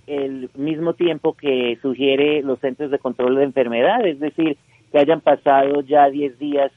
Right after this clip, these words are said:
de, de cuando empezaron los síntomas y que no haya síntomas. Eh, nosotros, eh, le preguntamos a las personas si han tenido síntomas de covid, si han estado expuestos a alguien con covid. De todos modos,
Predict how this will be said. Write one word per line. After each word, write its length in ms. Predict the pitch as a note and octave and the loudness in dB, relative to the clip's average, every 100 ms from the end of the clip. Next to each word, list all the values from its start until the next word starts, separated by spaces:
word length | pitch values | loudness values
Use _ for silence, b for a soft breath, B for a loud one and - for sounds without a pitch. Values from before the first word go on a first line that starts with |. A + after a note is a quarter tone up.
| _ | _
de, 520 | B2 A#2 A2+ A2 G#2+ - | -10 -6 -4 -4 -4 -8
de 140 | G#2+ A2 | -10 -6
cuando 200 | A#2+ A2+ | -2 -4
empezaron 440 | G2+ A2 B2+ C3 | -2 0 2 2
los 120 | C#3 B2+ | -2 -2
síntomas 420 | F3+ F3 F3+ E3+ | 0 0 -2 -2
y 40 | |
que 140 | C#3+ A#2+ | -4 -2
no 100 | A#2 | 0
haya 280 | A2+ B2+ B2+ _ - | 2 0 -2 _ -10
síntomas. 460 | B2 A2+ G2+ F#2+ - B B B _ | -8 -8 -10 -12 -16 B B B _
Eh, 140 | B2+ | 4
nosotros, 420 | B2+ B2 C#3 D#3 D#3 - _ _ _ | 6 4 2 2 2 -2 _ _ _
eh, 180 | B2+ B2+ | 2 4
le 140 | B2 B2 | 4 2
preguntamos 560 | C3 B2+ C3 G#3 G#3+ | 0 2 2 2 4
a 80 | F#3 | 2
las 140 | D#3 | 2
personas 520 | - C#3 - C#3+ D3 D3 | -2 -4 0 0 -2 -6
si 80 | D3 | -4
han 100 | C3 | -4
tenido 320 | C#3+ C#3+ C#3 | -4 -2 -2
síntomas 400 | C3+ C3+ C3+ B2+ | -2 -6 -6 -4
de 100 | B2+ | -4
covid, 400 | - G3+ F#3+ F3+ | -2 0 2 0
si 60 | C#3 | 0
han 100 | C3 | -8
estado 320 | - C#3 B2+ | -4 2 2
expuestos 580 | A#2+ _ F3 E3 - C#3+ | 0 _ -4 -4 -4 -4
a 60 | C3 | -2
alguien 200 | B2 B2+ | -2 -6
con 200 | B2 A#2+ | -6 -2
covid. 440 | G3 G3 F3+ F#3 - _ _ _ _ | 2 2 2 -2 -8 _ _ _ _
De 140 | C#3 D3+ | -4 0
todos 280 | F3 F#3+ F#3+ | 2 2 2
modos, 380 | G3 F#3+ F#3+ | 4 4 2